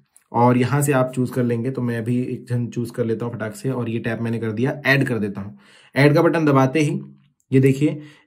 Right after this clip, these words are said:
इसको कॉल हो रहा है, तो यहाँ पर इस तरीके से दिखाई दे रहा है, "People invite to group call can join an ongoing group call at any time।" तो ये भी आप कर सकते हैं।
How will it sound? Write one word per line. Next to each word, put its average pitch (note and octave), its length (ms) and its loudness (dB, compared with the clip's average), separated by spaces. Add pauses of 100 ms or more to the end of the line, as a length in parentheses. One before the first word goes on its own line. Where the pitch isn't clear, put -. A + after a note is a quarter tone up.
इसको - 220 2
कॉल C3+ 280 8
हो D3+ 100 8
रहा C#3+ 100 2
है, D3 120 2
तो C#3+ 60 0
यहाँ B2+ 180 0
पर C3+ 100 0
इस C3+ 140 0
तरीके C3 180 0
से B2 80 -4
दिखाई C3 160 0
दे C3 60 2
रहा C3 80 -2
है, C3+ 100 0
"People C#3+ 180 2
invite C3 240 2
to C#3 100 2
group C3+ 220 0
call C3 180 2
can C3+ 300 0
join B2+ 280 2
an C3+ 120 0 (260)
ongoing C3+ 320 2
group B2+ 240 2
call B2+ 180 2
at - 140 -10
any B2 260 -4
time।" A#2 140 -4 (760)
तो A#2 120 0
ये A#2+ 160 0
भी B2+ 100 0
आप B2 160 0
कर C3 100 -2
सकते - 280 -4
हैं। - 260 -6